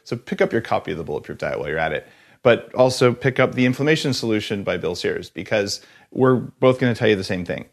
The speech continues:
Inflammation is what matters. It matters more than almost anything else. And I'll also tell you from writing Headstrong,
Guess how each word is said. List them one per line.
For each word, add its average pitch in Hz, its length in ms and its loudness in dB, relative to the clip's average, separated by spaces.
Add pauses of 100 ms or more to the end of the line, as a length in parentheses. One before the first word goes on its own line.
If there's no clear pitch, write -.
(920)
Inflammation 170 960 4
is 110 160 -2
what 110 160 2
matters. 92 680 -2 (580)
It 120 160 2
matters 123 360 4
more 113 220 2
than 110 160 -2
almost 113 380 -4
anything 98 420 -8
else. 57 380 -6
And 110 120 -2
I'll 113 180 0
also 247 360 4
tell 113 180 0
you 101 120 0
from 113 180 -2
writing 117 180 0
Headstrong, 110 480 -2